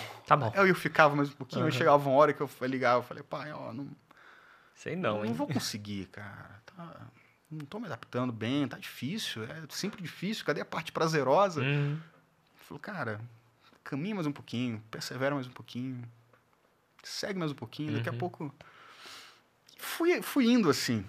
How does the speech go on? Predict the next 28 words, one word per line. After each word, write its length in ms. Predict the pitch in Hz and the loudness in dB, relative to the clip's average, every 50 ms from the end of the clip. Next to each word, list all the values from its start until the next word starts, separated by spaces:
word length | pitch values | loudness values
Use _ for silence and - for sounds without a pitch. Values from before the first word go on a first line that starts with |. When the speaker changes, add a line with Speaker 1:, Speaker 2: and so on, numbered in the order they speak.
| - | -6
Speaker 1:
Uhum. 300 | 120 117 123 120 117 113 117 | -2 -2 -2 0 -2 -2 0
Speaker 2:
né? 380 | 123 131 156 190 208 196 - - - | 2 2 2 2 0 -2 -6 -6 -4
Até 220 | - 139 - - 233 | -6 -4 0 0 -2
que 100 | - - | -2 0
teve 200 | 269 233 208 202 | -4 0 2 2
um 60 | 143 | 2
dia, 300 | 120 120 143 170 156 143 | 2 2 2 4 6 6
eu, 100 | 131 123 107 | 6 4 2
eu 60 | 120 135 | 2 2
lembro 260 | 139 180 196 160 151 | 2 2 2 2 0
muito, 180 | 175 180 175 - 117 | -2 -2 -4 -6 -8
muito 360 | 110 123 127 151 170 - 110 | -4 -2 0 0 -2 -2 -2
bem 140 | 117 113 110 | -2 -2 -2
desse 240 | 107 104 - 104 | -2 -4 -6 -8
dia, 160 | 101 117 123 117 | -4 -4 -4 -2
foi 140 | - 135 | 0 -2
um 40 | 123 | 0
dia 160 | 120 139 156 | 2 2 0
que 140 | 156 - 170 | 0 2 2
eu, 260 | 156 147 139 123 - - - - | 2 2 2 0 -4 -8 -14 -14
eu 220 | - 131 139 135 | -8 -6 -4 -4
decidi, 500 | 131 139 151 151 - - 127 113 110 120 | 0 0 0 0 0 -2 -2 -2 0 -2
eu 60 | 120 | -2
falei, 380 | 113 - - 127 120 117 117 113 | -2 -2 -4 -4 -2 -2 -2 -4
"Não 360 | 120 92 104 131 185 247 269 | -4 -4 -4 -4 -2 -2 -2
quero 260 | - - - 104 101 | -2 0 0 2 2
mais 260 | 95 95 95 95 87 87 | 2 -2 -2 -4 -4 -6
isso 380 | 107 139 175 - - - - | -6 -6 -8 -8 -12 -14 -16